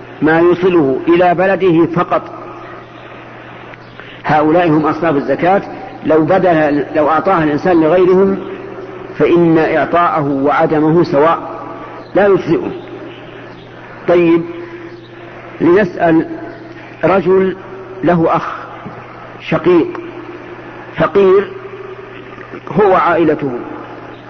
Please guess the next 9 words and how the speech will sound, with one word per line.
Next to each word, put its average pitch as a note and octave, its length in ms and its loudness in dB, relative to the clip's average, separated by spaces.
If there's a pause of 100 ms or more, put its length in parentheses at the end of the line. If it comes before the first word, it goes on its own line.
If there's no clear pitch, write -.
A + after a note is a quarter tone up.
(1200)
وهذا F#3 320 4
الرجل F#3+ 460 2 (400)
<clears throat> E3+ 460 0
غني، F3+ 300 2 (920)
هل G3+ 260 2
يعطي G3 380 4
زكاته D#3 680 2
أخاه؟ F3+ 520 0 (2250)
نعم، D#3 260 4